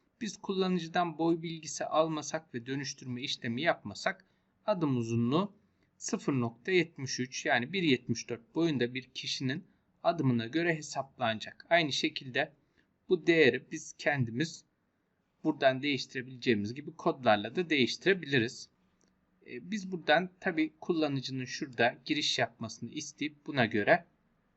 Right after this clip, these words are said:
adım uzunluğunu hesaplayacağız. Şimdi uygulama başladığı zaman arka plan yeşil olsun vesaire. Bunları hesaplayalım. Önce bir değişken oluşturalım.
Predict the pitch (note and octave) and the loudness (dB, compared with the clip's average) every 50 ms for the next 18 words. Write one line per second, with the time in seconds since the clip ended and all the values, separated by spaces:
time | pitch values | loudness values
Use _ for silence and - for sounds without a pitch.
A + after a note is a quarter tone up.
0 | _ _ _ _ _ _ _ _ _ _ _ _ _ _ - D3+ C#3 D3 C#3 B2+ | _ _ _ _ _ _ _ _ _ _ _ _ _ _ -8 -4 0 2 4 4
1 | A#2 A2 A#2+ B2 A#2+ A#2 A#2+ C#3+ D#3+ D#3+ - - - - A#2 - _ _ - G#2+ | 4 2 2 0 2 0 0 0 0 -2 -2 -4 -4 -6 -6 -6 _ _ -16 -14
2 | G2 - - F#2+ - - - - _ _ _ - _ _ _ _ _ _ _ - | -14 -12 -12 -12 -12 -14 -18 -20 _ _ _ -20 _ _ _ _ _ _ _ -6
3 | - - A3+ F3+ D#3+ G3 G3+ G#3 F#3 F3+ F#3+ F#3+ F3+ F3 F3 E3 E3+ F3 E3+ E3+ | -2 2 2 2 4 2 0 0 2 0 0 2 2 0 2 6 6 6 6 6
4 | - - F3+ E3+ D#3+ E3 D#3+ D#3 D3+ E3+ E3 D3 C3+ C#3 C#3 C#3+ D3 C3+ C#3+ - | 0 -4 -6 -4 -2 -2 -2 -2 0 0 0 0 -2 -2 -2 -4 -4 -4 -6 -10
5 | D3 C3+ - - C#3+ C#3 C3+ C3 C3+ C#3+ C#3+ C3+ - - C#3 A#2+ G#2 G2+ - - | -12 -10 -10 -6 -4 -2 -2 -2 -2 -4 -4 -4 -4 -4 -2 -2 -2 -2 -4 -6
6 | - D#3 D3+ C#3 C#3 C3+ - - A#2 G#2+ G2+ G#2 A2 D3 F3 F3 - _ _ _ | -6 -6 -4 -4 -4 -4 -2 0 2 2 2 2 2 2 2 2 -2 _ _ _
7 | _ _ _ _ - F#3 C#3+ A2+ A2 C3+ E3 D3+ - - - C3+ B2 - _ - | _ _ _ _ 0 2 4 6 6 6 4 4 0 -6 -8 -8 -8 -8 _ -8
8 | A#2+ G#2+ G2+ F#2+ F#2+ F#2 F#2+ C3 C3 B2 A#2+ A#2+ B2 B2 A#2 B2 A#2+ A#2 A#2 A#2 | -6 -6 -6 -6 -8 -10 -6 -4 -4 -4 -4 -4 -6 -4 0 2 2 2 2 0
9 | - - B2+ A2+ G2+ F#2+ - _ - A2+ A#2 A#2 - - - - G#2+ F#2+ F#2 G2 | -4 -6 -8 -8 -8 -10 -12 _ -8 -8 -6 -6 -8 -12 -10 -6 -6 -6 -6 -6
10 | A#2+ | -12